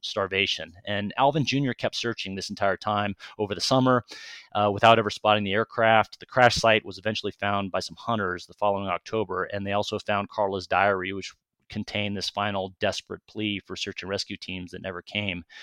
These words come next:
But again, w-, like a lot of these stories in the book, uh, the tragedy came, uh,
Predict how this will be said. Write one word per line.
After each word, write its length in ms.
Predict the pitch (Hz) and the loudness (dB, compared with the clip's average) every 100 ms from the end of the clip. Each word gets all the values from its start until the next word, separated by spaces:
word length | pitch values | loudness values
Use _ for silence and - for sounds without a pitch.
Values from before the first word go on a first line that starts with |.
| - - - | -16 -18 -2
But 100 | - | 2
again, 400 | 123 120 156 160 - - - _ _ | 4 6 6 6 0 -12 -20 _ _
w-, 120 | - - _ | -16 -16 _
like 240 | 117 123 - | 2 2 0
a 60 | 110 | 0
lot 180 | 120 135 | 2 4
of 40 | |
these 100 | 120 | 2
stories 320 | - 117 107 | 0 0 0
in 60 | 98 | -2
the 60 | |
book, 340 | 98 104 104 - - _ - | -2 -2 -2 -6 -20 _ -6
uh, 160 | 110 101 | -4 -4
the 80 | |
tragedy 400 | 98 127 127 120 | -2 4 4 4
came, 480 | 117 - 117 117 113 - _ _ - | -2 -2 0 2 -2 -4 _ _ -4
uh, 260 | 107 95 | -2 -2